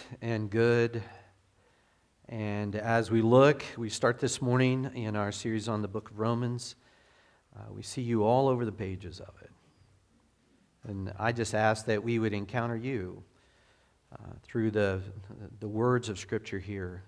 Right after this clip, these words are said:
and that we would see you more clearly through Christ, and that you and you alone would be our hope.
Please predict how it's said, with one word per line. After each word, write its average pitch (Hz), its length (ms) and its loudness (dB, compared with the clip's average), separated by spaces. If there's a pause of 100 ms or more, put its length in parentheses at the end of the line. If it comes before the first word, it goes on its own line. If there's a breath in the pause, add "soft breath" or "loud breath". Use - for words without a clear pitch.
(100)
and 98 260 -8
that 98 100 -6
we 110 120 -6
would 104 120 -4
see - 220 -6
you 123 460 2
more 110 200 0
clearly 110 440 -2
through 101 180 -10
Christ, 95 640 -8 (1300 soft breath)
and 107 100 -6
that 101 80 -4
you 127 360 4
and 104 140 2
you 113 120 2
alone 101 300 0
would 95 140 -8
be 92 100 -12
our 95 80 -8
hope. 85 300 -12